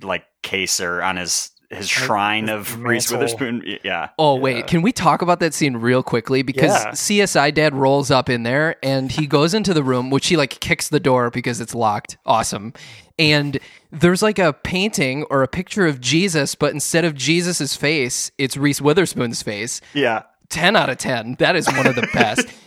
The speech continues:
Speaker 3: And then he opens this box of her stuff, and he took a bracelet and changed
Speaker 2: <laughs>
Speaker 3: Daddy's
Speaker 2: Right.
Speaker 3: girl to David's girl. Wild. I love that scene. That is the best.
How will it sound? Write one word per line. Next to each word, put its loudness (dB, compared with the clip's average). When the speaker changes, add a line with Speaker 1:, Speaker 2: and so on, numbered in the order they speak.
Speaker 3:
And 0
then 4
he 0
opens 2
this -2
box 2
of -2
her -2
stuff, -2
and -6
he -4
took -2
a 2
bracelet 0
and 2
changed -2
Speaker 2:
<laughs> 4
Speaker 3:
Daddy's 2
Speaker 2:
Right. -6
Speaker 3:
girl 2
to 0
David's 0
girl. 0
Wild. 0
I 4
love 4
that -2
scene. -6
That 2
is -4
the 0
best. -8